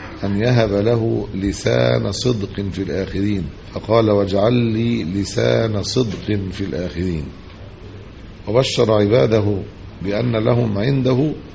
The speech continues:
قدم صدق ومقعد صدق، فقال تعالى:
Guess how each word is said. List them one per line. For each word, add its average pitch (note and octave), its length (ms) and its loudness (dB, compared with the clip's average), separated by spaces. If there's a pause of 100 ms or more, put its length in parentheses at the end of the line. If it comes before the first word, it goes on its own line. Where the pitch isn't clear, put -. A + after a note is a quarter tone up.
(560)
قدم A2 420 4
صدق C3 540 0 (640)
ومقعد G#2+ 680 2
صدق، - 540 -4 (760)
فقال A2 440 4
تعالى: A2+ 560 2